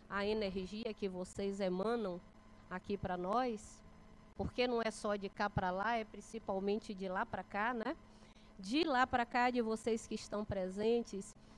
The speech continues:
de lá pra cá, daquelas pessoas que não puderam estar aqui e que estão conosco assistindo, né, pela T V Harmonia. Essa energia que vocês mandam pra gente é que nos diz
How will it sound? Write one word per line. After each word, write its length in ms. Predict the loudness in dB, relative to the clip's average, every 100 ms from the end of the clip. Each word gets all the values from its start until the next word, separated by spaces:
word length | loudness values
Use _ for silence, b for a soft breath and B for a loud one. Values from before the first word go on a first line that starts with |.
| B
de 140 | 0 2
lá 180 | 6 4
pra 180 | 4 0
cá, 200 | 2 2
daquelas 420 | 2 -2 -2 -2
pessoas 460 | -2 -2 -2 -2 -2
que 100 | 0
não 160 | 0
puderam 460 | 0 -2 0 0 0
estar 320 | -4 -2 -2
aqui 440 | -2 -4 -4 -4 -6 B B
e 80 | -6
que 120 | -4
estão 420 | -2 4 6 4
conosco 680 | 2 0 4 6 4 2 -4
assistindo, 800 | -4 -4 -8 -4 2 2 2 0
né, 260 | 0 0 -2 B B B B
pela 240 | 0 4 4
T 160 | 2
V 180 | 4 4
Harmonia. 760 | 4 2 0 0 0 2 2 -2 -10 -20 -20 -20 -6
Essa 360 | 0 2 2 2
energia 600 | 2 0 -2 -4 -4 -4
que 140 | -4
vocês 420 | -4 -4 -2 -2 0
mandam 340 | 0 0 0
pra 240 | 0 -2
gente 640 | 0 2 4 2 -2 -10 -10 -14 -20 -20 B B B
é 120 | -4
que 200 | -2 0
nos 240 | 2 2
diz 800 | 2 -2 0 0 0 -2 -4 -8